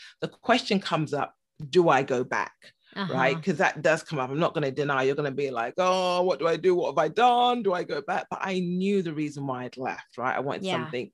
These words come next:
Speaker 1: different for myself. And so what happened, which is where the name came from, is, uh, I remember, um, I think it was sitting,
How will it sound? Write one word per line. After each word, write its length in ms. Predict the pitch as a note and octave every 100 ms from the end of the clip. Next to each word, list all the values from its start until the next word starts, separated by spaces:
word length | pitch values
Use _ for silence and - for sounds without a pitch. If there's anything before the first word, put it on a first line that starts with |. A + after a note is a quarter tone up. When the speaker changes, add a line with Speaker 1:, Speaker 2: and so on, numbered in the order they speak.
| -
Speaker 1:
different 340 | C3+ - -
for 80 | B2
myself. 500 | A#2 D3 - E2+ - _ - - - - - -
And 180 | F#3 G3
so 480 | - F#3+ F3 E3+ -
what 360 | D#3+ E3+ -
happened, 680 | - - G3 B3+ - G#3+ F3
which 180 | D3+ -
is 100 | D3+ C#3 C3+
where 220 | E3 E3 D3+
the 100 | C#3+
name 280 | D3+ D3
came 300 | D3+ - E3 G3
from, 440 | D3+ C3+ A#2+ C#3 - - - -
is, 420 | D#3+ D3+ D#3 D3 D3+
uh, 220 | D3 C#3+
I 120 | D3+
remember, 880 | D#3 D#3 D3+ D#3 F#3 D#3+ D3+ D#3 D3+ - -
um, 440 | C#3 C#3+ C#3+ C3+ -
I 80 |
think 180 | F#3 B3
it 100 | B3+
was 160 | F3 -
sitting, 680 | - D3+ - D3+ D3 C#3+